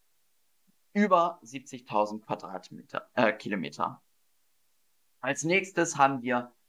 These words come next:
Berlin. Und Berlin ist eine Stadt, aber auch ein Bundesland. Äh, und Berlin ist die Hauptstadt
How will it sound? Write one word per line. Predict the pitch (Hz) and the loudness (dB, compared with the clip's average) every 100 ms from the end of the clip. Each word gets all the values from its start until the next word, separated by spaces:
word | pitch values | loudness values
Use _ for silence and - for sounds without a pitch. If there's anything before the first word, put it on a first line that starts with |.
| _ - | _ 0
Berlin. | 110 120 156 202 220 _ _ | 0 2 0 -2 -6 _ _
Und | 120 | -4
Berlin | 123 139 151 180 | 4 4 4 -4
ist | - - | -6 -4
eine | 139 | -2
Stadt, | 135 - 180 180 - - _ _ - | -2 0 0 0 -8 -16 _ _ -4
aber | 127 131 - | 2 2 4
auch | - 185 196 196 _ _ _ - | 6 6 4 -4 _ _ _ -4
ein | 127 127 127 131 _ _ | 0 2 0 -6 _ _
Bundesland. | 151 170 139 - 180 98 85 - _ _ - | 4 4 4 -2 -4 -6 -6 -10 _ _ -2
Äh, | 101 | 0
und | 131 - | 0 4
Berlin | 135 165 233 | 4 4 -4
ist | - | -6
die | 139 | -8
Hauptstadt | - 185 202 - 143 - - | 2 2 2 2 2 2 -10